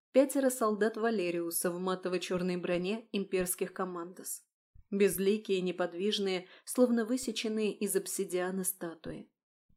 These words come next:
Кайден медленно обвёл их взглядом, задерживаясь на каждом.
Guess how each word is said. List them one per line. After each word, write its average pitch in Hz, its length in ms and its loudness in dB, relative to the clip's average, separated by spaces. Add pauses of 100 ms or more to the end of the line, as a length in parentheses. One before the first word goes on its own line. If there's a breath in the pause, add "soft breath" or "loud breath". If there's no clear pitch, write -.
(200)
Кайден 185 400 2
медленно 190 460 2
обвёл 175 340 0
их 175 120 -4
взглядом, 202 600 -4
задерживаясь 190 680 2
на 185 120 -2
каждом. 175 540 -12